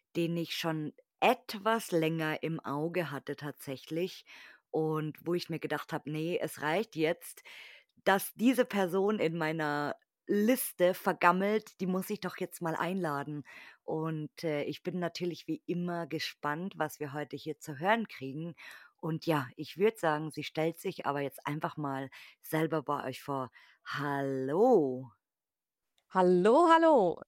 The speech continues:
Speaker 2: Ich bin die Nicole, siebenunddreißig Jahre alt und aus dem wunderschönen Frankenland. Ja, auf Instagram bin ich Bäumchenfotografie.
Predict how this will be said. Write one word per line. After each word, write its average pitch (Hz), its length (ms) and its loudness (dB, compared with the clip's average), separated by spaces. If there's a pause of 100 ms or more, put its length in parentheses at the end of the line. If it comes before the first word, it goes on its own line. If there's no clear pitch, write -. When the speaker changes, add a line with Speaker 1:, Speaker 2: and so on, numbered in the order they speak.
(140)
Speaker 2:
Ich 240 280 0
bin 269 180 6
die 262 60 6
Nicole, 196 600 4 (220)
siebenunddreißig 254 760 4
Jahre 208 320 6
alt 202 260 4 (160)
und 175 160 0
aus 165 160 4
dem 175 220 -2
wunderschönen 208 520 6
Frankenland. 165 680 2 (960)
Ja, 214 380 8
auf 214 380 8
Instagram 262 720 6
bin 240 180 6
ich 226 300 4
Bäumchenfotografie. 196 1200 4